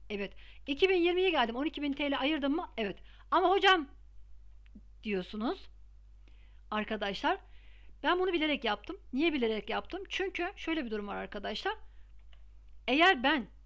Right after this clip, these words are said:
parça taktırmamış olsaydım, normal bir şekilde amortisman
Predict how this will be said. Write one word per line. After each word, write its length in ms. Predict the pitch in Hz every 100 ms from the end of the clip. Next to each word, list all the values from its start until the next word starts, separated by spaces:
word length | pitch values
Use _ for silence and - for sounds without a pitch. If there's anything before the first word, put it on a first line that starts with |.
| -
parça 320 | 226 269 370
taktırmamış 640 | 381 - - 320 302 269 254 -
olsaydım, 760 | 214 - - 320 196 160 139 - - - - - - - - - - - - - -
normal 380 | 269 320 359 339
bir 60 |
şekilde 320 | - 220 214 247
amortisman 480 | 269 330 - 220